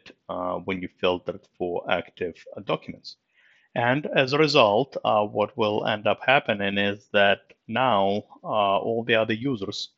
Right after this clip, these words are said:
uh, will go to this library, uh, all right? They will obviously see this view, uh, by,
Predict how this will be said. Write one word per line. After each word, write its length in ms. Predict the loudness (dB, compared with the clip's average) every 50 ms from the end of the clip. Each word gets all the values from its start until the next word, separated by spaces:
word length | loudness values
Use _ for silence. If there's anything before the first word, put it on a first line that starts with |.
| _ _ _ _ _ -12
uh, 260 | -8 -6 -4 -4 -6 -6 -8
will 360 | -6 -4 -2 -2 -2 -2 -4 -6 -6
go 140 | -4 -4 -4
to 140 | -4 -4
this 180 | -4 -2 2 4
library, 400 | 4 4 4 4 0 -4 -4 -6 _ _ _ _ _ _ _ -10
uh, 40 |
all 300 | -8 -6 -4 -4 -4 -4
right? 240 | -2 -2 -2 -2 0
They 120 | 0 0 2
will 160 | 2 2 2
obviously 340 | 2 2 -2 -6 -8 -10 -12
see 240 | -8 -6 -4 -4
this 220 | -4 -4 -6 -8 -10
view, 540 | -16 -18 -14 -12 -10 -8 -8 -8 -10 -10 -12 _ -14
uh, 300 | -10 -8 -8 -6 -8 -8
by, 500 | -6 -4 -2 -2 0 0 -2 -4 -8